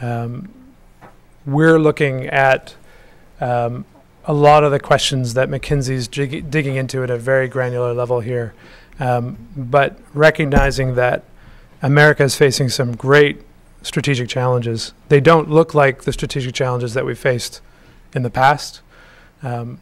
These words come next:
resource productivity, um, is part of it. Uh,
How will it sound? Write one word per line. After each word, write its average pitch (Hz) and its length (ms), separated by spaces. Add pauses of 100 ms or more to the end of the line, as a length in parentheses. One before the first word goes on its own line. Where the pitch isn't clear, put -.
(140)
resource 151 380
productivity, 131 720 (640)
um, 120 420 (560)
is 147 140
part 165 260
of 151 100
it. 160 180 (880)
Uh, 123 220